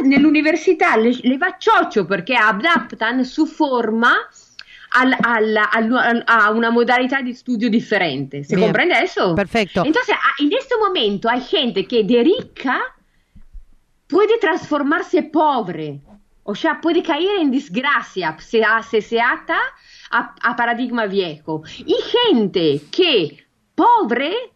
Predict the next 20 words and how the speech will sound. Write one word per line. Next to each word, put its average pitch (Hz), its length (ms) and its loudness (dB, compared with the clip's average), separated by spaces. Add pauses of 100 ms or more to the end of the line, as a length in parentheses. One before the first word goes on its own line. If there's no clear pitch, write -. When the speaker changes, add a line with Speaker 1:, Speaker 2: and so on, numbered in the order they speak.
Speaker 1:
pobre, 269 540 -2
diciamo, 226 280 -2
escasa, 311 720 -2 (520)
che 349 160 2
de 359 100 0
repente 440 680 0 (480)
comienza 381 400 2
a - 20 2
sentirse 311 680 0
lì, 302 400 4
comienza 359 380 2
a - 20 4
sentirse 320 420 2
che 247 140 -2
tiene 320 180 2
il 277 100 2
poder 262 320 2
de 226 100 0
poderse 269 400 0
manifestar 233 880 0